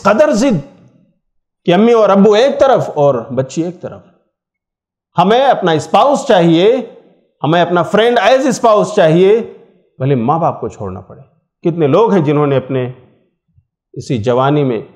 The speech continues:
जब तरबियत की जिम्मेदारी उन्होंने नहीं निभाई तो अपने बच्चों से हाथ धोना पड़ा है। मेरे भाइयों, ये आप सबके सामने है। इसलिए बच्चे माहौल से बिगड़ते हैं, अगर माहौल बुरा है हमें अपने बच्चों को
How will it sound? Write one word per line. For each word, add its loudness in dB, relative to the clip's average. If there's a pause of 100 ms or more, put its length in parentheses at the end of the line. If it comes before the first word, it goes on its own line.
जब -4
तरबियत 2
की -2
जिम्मेदारी 2
उन्होंने 2
नहीं 2
निभाई 2
तो -12
अपने -4
बच्चों -4
से -10
हाथ -2
धोना -8
पड़ा -10
है। -20 (420)
मेरे -2
भाइयों, -2 (760)
ये 0
आप 2
सबके -6
सामने 0
है। -4 (180)
इसलिए 0 (240)
बच्चे 0 (500)
माहौल 2
से -2
बिगड़ते 0
हैं, 0
अगर -2
माहौल -2
बुरा 0
है -2
हमें 0
अपने -2
बच्चों -4
को -2